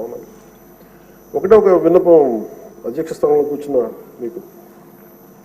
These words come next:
మీ టెన్యూర్లో అయ్యన్న పాత్రుడు గారు మీ, మీ టెన్యూర్లో కరెక్షన్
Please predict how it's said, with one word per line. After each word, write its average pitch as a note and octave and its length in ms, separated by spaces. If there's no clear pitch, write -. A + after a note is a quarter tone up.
మీ E3+ 80
టెన్యూర్లో E3+ 540
అయ్యన్న F3 260
పాత్రుడు D3+ 360
గారు D3 160
మీ, C3+ 120
మీ D3 80
టెన్యూర్లో B2+ 500
కరెక్షన్ G#3 500